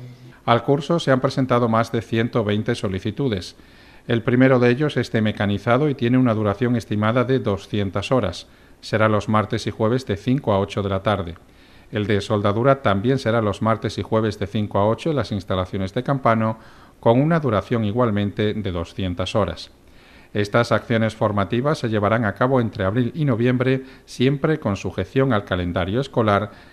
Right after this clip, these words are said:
y las circunstancias que se estimen oportunas. Las empresas Talleres Falva y Reparaciones Navales F Sánchez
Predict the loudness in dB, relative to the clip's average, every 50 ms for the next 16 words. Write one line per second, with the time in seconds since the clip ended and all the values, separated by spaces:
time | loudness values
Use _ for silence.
0 | -10 -6 -2 -2 0 -2 -2 -2 -2 -2 -2 -2 -4 -6 -4 0 0 0 0 2
1 | 0 -2 -2 -2 -4 -8 -6 -4 -4 -6 -6 -6 -4 -4 -2 -2 -2 -4 -4 -4
2 | -4 -6 -6 -4 -2 -2 -2 -2 -4 -6 -10 -16 -20 -20 -20 -20 -20 -20 -20 -20
3 | -20 -20 -20 -20 -16 -10 -2 2 2 4 4 2 0 0 2 2 2 2 2 2
4 | 0 0 0 0 0 0 2 2 0 0 -2 -2 0 2 2 2 2 2 2 2
5 | 2 0 0 -2 -2 0 0 0 -2 -2 -2 -2 0 0 -2 -2 -2 0 0 0
6 | 0 0 0 -2 -4 -6 -6 -6 -6 -4 -4 -6 -2 0 0 0 0 0 -2 -2
7 | -2 -2 -6